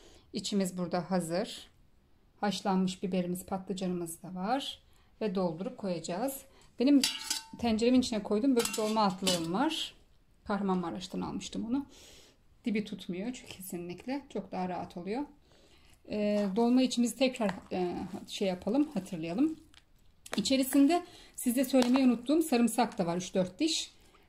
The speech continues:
Ee, unutmayalım onu muhakkak. Zaten püf noktası herkesin, e, klasiktir gerçi de, püf noktası, e, sarımsak, kuru reyhan, e, sumak ekşisi aslında.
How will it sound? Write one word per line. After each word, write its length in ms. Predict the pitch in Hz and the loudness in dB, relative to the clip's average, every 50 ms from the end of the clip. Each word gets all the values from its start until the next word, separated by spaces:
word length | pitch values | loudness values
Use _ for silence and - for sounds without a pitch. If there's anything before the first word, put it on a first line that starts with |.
| - - | -10 -4
Ee, 340 | - 202 190 185 185 180 185 | -2 0 0 0 0 -2 0
unutmayalım 540 | - 202 208 202 202 - 190 170 165 165 165 | 2 2 2 2 2 -2 -2 -2 0 -2 -2
onu 140 | 165 185 196 | 0 0 2
muhakkak. 580 | 208 185 160 156 - - - 294 302 311 - - _ - _ - | 2 2 0 -2 -6 -6 -4 -4 -4 -4 -6 -18 _ -12 _ 0
Zaten 280 | 262 254 285 277 - - - - | 2 2 2 2 0 -2 -4 -2
püf 180 | 349 311 320 | 0 2 4
noktası 520 | 302 247 - - - 214 185 - - 320 311 | 4 4 4 2 0 -2 -2 0 -2 -2 2
herkesin, 540 | 320 311 - - 254 240 269 277 277 - - - | 2 2 2 2 2 4 4 4 2 2 -6 -8
e, 100 | 214 202 - 208 208 - | -2 -2 -2 -2 -2 0
klasiktir 380 | 311 311 285 - 208 - - 185 | 2 2 2 2 0 -2 0 0
gerçi 380 | 165 190 185 185 185 - 339 | 2 2 2 2 2 -2 0
de, 160 | 349 302 233 - - - - - - - - | 2 2 0 0 -4 -12 -12 -14 -12 -8 -4
püf 180 | - 285 - - | -4 -2 4 4
noktası, 520 | 262 233 - - - 226 202 - - 294 | 4 4 4 2 -2 -2 -2 0 0 0
e, 960 | 277 - - 226 220 220 220 220 220 214 214 214 214 202 - - - - - | 0 0 0 -2 -2 -2 -4 -4 -4 -4 -2 -2 -4 -4 -6 -8 -10 -14 -10
sarımsak, 640 | - - 240 240 254 240 240 - 262 330 - - - - _ _ _ _ _ _ _ | -2 2 6 6 6 6 6 4 2 2 2 -4 -14 -16 _ _ _ _ _ _ _
kuru 260 | - - 208 196 220 220 | -4 0 2 2 4 4
reyhan, 440 | 254 277 277 277 - 311 370 403 - - - - - - - - - _ - - | 4 4 4 2 2 2 2 2 0 -8 -20 -20 -20 -20 -20 -20 -20 _ -8 -4
e, 380 | 226 226 220 214 208 202 - - - - | -2 -2 0 0 0 -2 -2 -6 -10 -12
sumak 360 | - - - 240 233 226 - 214 | -4 4 6 6 6 6 4 2
ekşisi 360 | 196 190 - 196 185 - 202 | 0 0 -2 -6 -6 -6 -6
aslında. 460 | - 185 - - - - - - 196 | -6 -6 -8 -6 -6 -6 -6 -6 -8